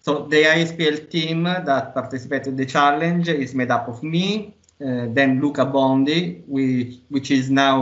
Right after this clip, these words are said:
working as a research, research scientist at Bosch, and then two P H D students, uh, which are, uh, Francesco Picetti and, and Eduardo Calnas, and, uh, and, uh, this is the official, uh,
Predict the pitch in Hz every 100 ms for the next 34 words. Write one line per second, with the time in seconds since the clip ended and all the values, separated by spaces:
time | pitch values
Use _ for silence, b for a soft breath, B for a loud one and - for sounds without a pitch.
0 | 127 123 123 127 131 127 131 120 117 117
1 | 110 117 110 131 120 120 - 123 120 123
2 | 110 - 131 120 113 113 120 120 131 123
3 | 117 - - - _ _ _ _ _ _
4 | _ - 156 170 165 160 175 170 165 147
5 | - 143 135 - 151 151 170 170 175 196
6 | 185 - 135 127 - 127 120 113 131 127
7 | 131 135 135 123 139 135 123 113 117 123
8 | - 123 120 117 127 123 127 151 139 113
9 | 113 131 160 175 - 175 180 B B B
10 | B - 170 170 156 147 143 143 151 147
11 | 139 135 127 120 117 120 160 165 165 156
12 | 147 139 135 139 127 - 123 123 120 113
13 | 110